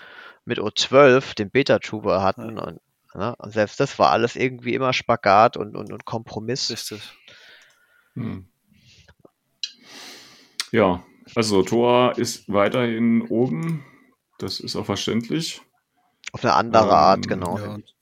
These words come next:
Speaker 2: Assassin, das
Speaker 3: Ja.
Speaker 2: ist, glaub ich, einfach ein, erstmal einnorden. Und klar, es gibt eine starke Kombination. Das haben wir im Pitcher. Und den Rest, ich glaub, das ist halt einfach nur Gewohnheitssache.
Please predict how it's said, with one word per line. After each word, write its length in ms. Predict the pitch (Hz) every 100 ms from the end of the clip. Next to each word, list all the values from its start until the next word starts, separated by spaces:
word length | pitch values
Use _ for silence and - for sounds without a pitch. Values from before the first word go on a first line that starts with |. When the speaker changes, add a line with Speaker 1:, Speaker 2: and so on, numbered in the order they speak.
| _
Speaker 2:
Assassin, 540 | - 120 135 120 120 113
das 80 |
Speaker 3:
Ja. 200 | 107 92
Speaker 2:
ist, 260 | - - -
glaub 240 | - 107
ich, 100 | 107
einfach 220 | 104 104 -
ein, 120 | 101 _ _ _ _ _ _ _
erstmal 340 | 151 147 127
einnorden. 720 | - 123 127 127 123 123 120 113 _ - - _
Und 640 | _ 110 107 101 101 - - -
klar, 200 | 120 120
es 120 | 113
gibt 180 | 123 123
eine 360 | 113 110 107 - _ _ _ _ _
starke 380 | - - 123 113
Kombination. 760 | - 110 110 - - 131 139 - _
Das 180 | - -
haben 120 | 110
wir 60 | 110
im 60 | 104
Pitcher. 360 | - - 127 - _ _ _ _ _ _ _ _ _ _
Und 140 | - 110
den 120 | 101
Rest, 600 | 95 110 117 - - -
ich 160 | - -
glaub, 220 | - 107
das 160 | 107 104
ist 60 |
halt 120 | - 113
einfach 220 | 107 -
nur 100 | 110
Gewohnheitssache. 800 | - 104 107 110 - 110 104